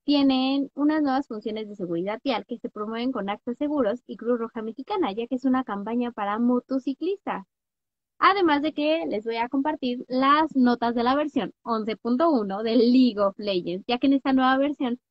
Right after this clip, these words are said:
vamos a ver una actualización importante en la jungla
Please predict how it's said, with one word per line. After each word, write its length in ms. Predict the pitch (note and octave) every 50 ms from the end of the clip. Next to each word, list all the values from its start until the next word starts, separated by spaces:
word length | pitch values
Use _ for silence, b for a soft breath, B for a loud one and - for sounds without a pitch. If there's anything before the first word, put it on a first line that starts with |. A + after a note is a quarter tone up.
| _ _ -
vamos 240 | C4+ D4 D#4+ E4+ -
a 60 | D4+
ver 120 | B3+ B3+
una 120 | C4 C#4 C4+
actualización 640 | C4 - A#3 G#3+ G#3 F#3 - A3 - A#3+ A#3+ B3
importante 680 | - C4+ F4+ F4 - A#3+ B3+ - A#3+ A3 G#3+ - - - -
en 140 | C4+ C4+ C#4
la 80 | B3+
jungla 400 | B3 - - F#4+ F#4 D#4 A3+ E3+